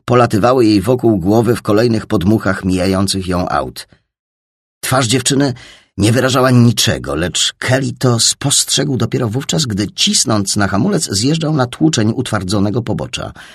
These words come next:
Przyszło mu nawet do głowy, że zamiast się narzucać, powinien włączyć się z powrotem do ruchu i jechać w swoją stronę,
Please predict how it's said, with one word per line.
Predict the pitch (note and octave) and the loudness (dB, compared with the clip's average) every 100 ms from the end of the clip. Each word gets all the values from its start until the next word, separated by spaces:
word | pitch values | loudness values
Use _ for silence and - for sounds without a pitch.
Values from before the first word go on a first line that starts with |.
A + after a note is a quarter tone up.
| - _ _ _ _ _ _ _ | -20 _ _ _ _ _ _ _
Przyszło | - - G3 A#3+ | -4 -2 0 0
mu | A#3+ | 0
nawet | A3+ G#3 | 0 2
do | D#3+ | 0
głowy, | - F3+ C#4 | 2 0 0
że | F#3 E3+ - _ _ _ _ _ | 0 -2 -10 _ _ _ _ _
zamiast | - - E3 E3+ - | -4 -2 0 0 0
się | D3+ | 2
narzucać, | C3 B2+ A#3 C4 C3+ - - - - - | 4 2 2 0 0 -2 -8 -16 -18 -6
powinien | - C3 C#3 F3+ D3 | 0 2 4 4 4
włączyć | B2+ E3+ E3+ F3+ | 4 2 2 0
się | D#3+ F3 | 0 0
z | - | 2
powrotem | D3+ F#3+ G3 C#3 | 0 0 2 2
do | A#2 G#2 | 4 4
ruchu | A#2 B2 C#3+ | 4 2 2
i | |
jechać | D#3 D#3 D#3 C#3+ - | 4 2 0 -2 -2
w | |
swoją | - - G#3+ E3+ | -2 0 0 2
stronę, | C3 - A2+ G2 G2+ | 0 2 2 4 2